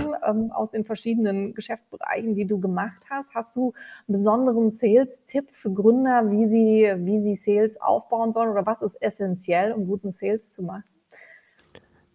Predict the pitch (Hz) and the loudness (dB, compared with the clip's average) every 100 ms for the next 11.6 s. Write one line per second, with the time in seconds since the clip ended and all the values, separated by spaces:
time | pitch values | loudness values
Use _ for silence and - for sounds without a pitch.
0 | _ - 113 - - 107 - 117 107 - | _ -2 0 0 -2 -2 2 4 4 2
1 | - 104 104 104 - 127 - 113 104 - | 2 4 4 2 0 -2 0 0 -2 0
2 | 107 107 110 101 110 107 107 - 101 113 | 2 2 2 0 0 2 0 0 0 2
3 | 123 - - - - - - - 120 107 | 0 -2 -20 -20 -20 -20 -10 2 4 6
4 | 113 117 107 107 107 - 123 117 120 123 | 6 8 6 6 2 2 2 6 6 4
5 | - - - _ - 113 117 120 117 - | -6 -20 -20 _ 6 8 8 6 2 -4
6 | _ _ _ - - _ _ _ - 123 | _ _ _ -20 -20 _ _ _ -2 6
7 | 123 135 143 - - - - - _ _ | 8 10 8 6 -8 -20 -20 -20 _ _
8 | _ _ - 123 131 131 - 131 135 156 | _ _ 2 4 4 2 -2 -2 2 2
9 | 135 - 127 147 - - 127 170 156 156 | 2 4 4 4 2 6 8 8 8 6
10 | 156 135 139 147 147 - 147 143 131 127 | 8 8 8 8 6 8 8 8 8 8
11 | 117 120 - 127 104 | 6 6 6 6 4